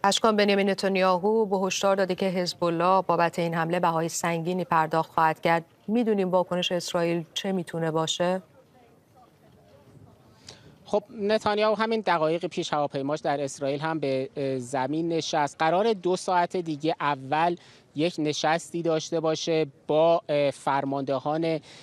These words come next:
Speaker 2: اه، نظامی، ره-، اه، رؤسای نهادهای امنیتی اسرائیل و بعد از اون کابینه اسرائیل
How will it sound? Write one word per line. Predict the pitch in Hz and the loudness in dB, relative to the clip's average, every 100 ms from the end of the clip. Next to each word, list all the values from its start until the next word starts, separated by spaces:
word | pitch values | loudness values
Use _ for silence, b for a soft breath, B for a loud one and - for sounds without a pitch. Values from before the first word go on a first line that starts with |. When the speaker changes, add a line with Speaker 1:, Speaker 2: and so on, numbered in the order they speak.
| B - | B -2
Speaker 2:
اه، | 139 143 143 - 143 | 2 2 0 -2 -4
نظامی، | 135 135 127 135 135 156 180 | -2 -2 -2 -2 0 0 0
ره-، | 147 135 131 160 | 0 -2 -2 -2
اه، | 139 135 | 0 0
رؤسای | 131 131 127 131 - 151 156 | 0 0 0 -2 -2 -2 -2
نهادهای | 156 139 131 135 127 147 151 156 | -2 -2 -2 -4 -2 -2 -2 -2
امنیتی | 143 139 135 131 131 127 - 175 175 | -4 -4 -4 -4 -2 -4 -4 -2 -2
اسرائیل | 170 160 - 160 165 165 151 | -2 -4 -4 -2 0 -2 0
و | 147 - | -2 0
بعد | 151 175 | -2 0
از | 180 170 | -2 -4
اون | 185 165 | -4 -8
کابینه | - 147 143 139 147 170 165 | -2 0 0 0 0 0 0
اسرائیل | 143 - 143 139 143 147 | -4 -4 -2 0 -2 -4